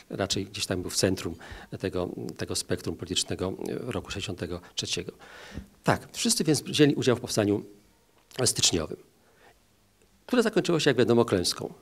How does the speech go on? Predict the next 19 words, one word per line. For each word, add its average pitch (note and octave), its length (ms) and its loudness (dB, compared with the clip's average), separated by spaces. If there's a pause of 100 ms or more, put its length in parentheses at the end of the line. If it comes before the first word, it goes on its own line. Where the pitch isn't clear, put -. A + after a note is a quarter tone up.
(200)
traumatyczną B2+ 520 4
klęską. - 400 -8 (340)
I - 40 -20
to A3+ 100 4
było F#3 240 6
dla D3+ 180 4
nich D3 220 2 (180)
bardzo B2+ 300 2
gorzkie B2 340 4
i G2+ 40 4
bolesne G#2+ 380 4
przeżycie, - 400 -2
z - 20 -4
którego G2 260 0
chcieli G2+ 320 0
wyciągnąć F#2+ 440 -2
wniosek F2+ 240 -2
na F2 120 -4
przyszłość. - 440 -10